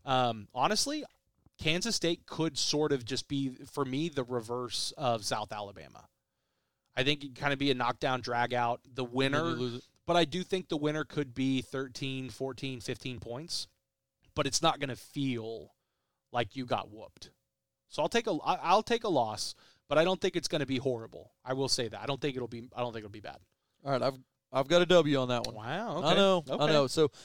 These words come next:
Speaker 2: I just, it's, it's that, uh, you're at home.
Speaker 1: Sure.
Speaker 2: Crazy things happen at night in Stillwater,
Speaker 1: Let me
Speaker 2: and
Speaker 1: tell ya.
Speaker 2: especially with Kansas State, and we go back to the Klein,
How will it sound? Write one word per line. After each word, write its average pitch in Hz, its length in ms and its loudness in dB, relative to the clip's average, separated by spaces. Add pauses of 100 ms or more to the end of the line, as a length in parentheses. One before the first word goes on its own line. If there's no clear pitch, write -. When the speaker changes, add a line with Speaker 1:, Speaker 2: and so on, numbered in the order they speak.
(160)
Speaker 2:
I 160 140 6
just, 156 240 -2
it's, 151 340 2
it's 143 260 -2
that, 139 260 6
uh, 131 320 4 (180)
you're 135 200 -2
at 151 180 6
home. 147 320 2 (100)
Speaker 1:
Sure. 123 240 -10
Speaker 2:
Crazy 151 320 4
things 151 220 -2
happen 147 260 4
at 131 100 -4
night 131 180 0
in - 40 -16
Stillwater, 143 480 2 (140)
Speaker 1:
Let - 280 -2
me 143 140 2
Speaker 2:
and 135 200 4
Speaker 1:
tell 123 80 -2
ya. 123 40 2
Speaker 2:
especially 143 400 2
with 135 100 -4
Kansas 139 300 -4
State, 143 340 2
and 123 80 -16
we 131 80 -12
go 127 140 -4
back 131 200 -2
to 131 80 -8
the 117 60 -10
Klein, 139 400 -4